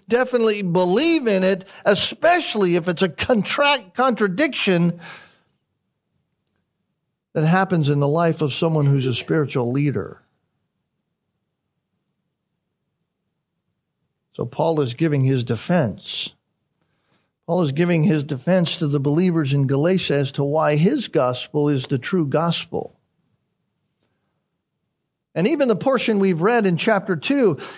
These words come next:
even if you go all the way back to chapter one, you see that Paul continues to give defense after defense as to why his is the true gospel.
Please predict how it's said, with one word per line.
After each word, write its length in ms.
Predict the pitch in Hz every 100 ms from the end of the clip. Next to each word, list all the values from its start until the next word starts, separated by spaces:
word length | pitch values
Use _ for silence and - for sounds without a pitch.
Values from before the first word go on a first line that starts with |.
| -
even 260 | 269 277
if 160 | 214 202
you 60 |
go 240 | 175 208 202
all 160 | 226
the 60 | 233
way 120 | 202
back 300 | 180 208 208
to 100 | 208
chapter 400 | 156 208 196 196
one, 360 | 165 240 254 180
you 100 | 165
see 260 | - 262 196
that 180 | 165
Paul 260 | - 262 226
continues 580 | 208 190 269 285 233 175
to 100 | 196
give 580 | 151 247 247 175 139 - _ _ _ _ _ _ -
defense 600 | 143 190 - 277 277 277 247
after 300 | 220 220 185
defense 640 | 175 - 262 214 160 -
as 180 | 170 170
to 120 | 170
why 460 | 160 110 185 175 160
his 420 | 156 226 196 156
is 200 | 151 143
the 120 | 151
true 560 | - - 233 180 143 - _ _ _ _ _ 131
gospel. 760 | 160 180 175 - 147 131 101